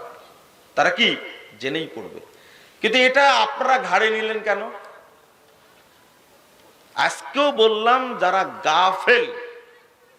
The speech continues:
আমি তাদের ব্যাপারে, কথাটা তো আমার না, নেকি হবে না,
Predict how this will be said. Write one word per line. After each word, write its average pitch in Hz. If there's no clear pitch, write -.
আমি 165
তাদের 151
ব্যাপারে, 101
কথাটা 254
তো 262
আমার 233
না, 208
নেকি 202
হবে 196
না, 175